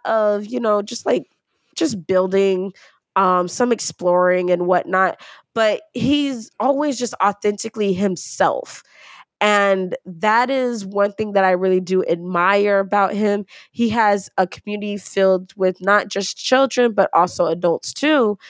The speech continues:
So he makes sure that his content isn't, like, just, like, too far out there. He's making sure he can still be relatable. So that is one of the people who I do look up to within the Minecraft community. And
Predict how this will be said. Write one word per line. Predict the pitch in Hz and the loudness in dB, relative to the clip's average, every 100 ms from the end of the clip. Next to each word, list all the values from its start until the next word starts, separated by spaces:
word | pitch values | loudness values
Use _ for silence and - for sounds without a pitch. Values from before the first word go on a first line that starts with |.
| - - | -20 -6
So | 233 208 | 0 2
he | 196 240 | 2 0
makes | 220 233 226 - | 0 -2 -2 -4
sure | 254 | -4
that | 233 208 196 | 0 0 0
his | 202 190 | -2 -2
content | - 233 233 - 190 - | -2 -2 0 -4 -4 0
isn't, | 190 175 190 175 - | -2 0 -2 0 0
like, | 156 - _ _ _ _ _ _ - | 0 -2 _ _ _ _ _ _ -14
just, | - 185 - 185 | -6 -6 -4 -4
like, | 156 - | -6 -6
too | - 226 | -4 -4
far | - 185 165 - | 0 0 0 2
out | 185 190 - | 2 2 0
there. | 190 185 185 190 | 2 4 4 2
He's | 190 208 190 | -2 -6 -2
making | 190 190 | -2 -2
sure | 180 185 | -2 -2
he | |
can | 180 | -2
still | - 185 | -8 -8
be | 175 | -6
relatable. | 170 170 180 185 190 170 | -4 0 2 2 -2 -6
So | - 175 165 - - - _ | -2 0 0 -4 -20 -20 _
that | 190 220 294 | 0 2 2
is | 294 214 | 0 0
one | 208 208 | 2 2
of | 202 | 0
the | 196 | -4
people | 208 - 190 | -6 -4 0
who | 190 | 2
I | 180 | 2
do | 180 185 180 | 0 -2 -2
look | 180 - | -2 0
up | - 208 | -4 -4
to | - 202 | -6 -6
within | 185 175 | -6 -6
the | 170 | -2
Minecraft | 185 240 247 196 185 | 0 0 0 -2 -2
community. | 190 175 170 170 170 190 - - _ _ - | -8 -4 -4 -6 -8 -10 -16 -20 _ _ -2
And | 196 185 185 180 | 0 2 2 -2